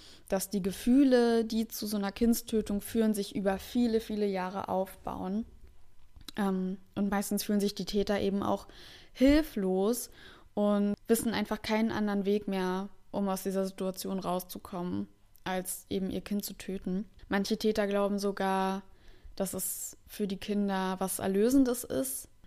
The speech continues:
und dass sie sozusagen dadurch, dass sie das Kind geboren haben oder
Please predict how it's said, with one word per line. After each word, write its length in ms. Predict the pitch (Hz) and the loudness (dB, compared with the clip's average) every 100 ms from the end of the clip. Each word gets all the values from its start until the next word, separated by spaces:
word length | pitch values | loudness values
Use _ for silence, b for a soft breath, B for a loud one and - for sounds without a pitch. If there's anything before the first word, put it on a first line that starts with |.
| - | -4
und 140 | 208 | 0
dass 140 | 196 190 | 0 0
sie 80 | 202 | -4
sozusagen 760 | - - - 196 196 196 185 202 - - | -4 -12 -4 -2 -2 -2 -6 -10 -18 -6
dadurch, 300 | 196 190 190 | -2 -2 -2
dass 180 | 196 196 | -4 -2
sie 80 | |
das 240 | 190 185 - | -2 -2 -2
Kind 520 | 226 208 208 - - _ _ - | 0 2 0 -4 -12 _ _ -10
geboren 540 | 170 190 214 262 240 | -4 6 8 8 4
haben 640 | 247 247 254 247 254 254 - - b b b b | 2 0 2 2 2 -2 -16 -20 b b b b
oder 600 | - 190 190 185 180 180 | -6 -4 -2 -2 -2 -4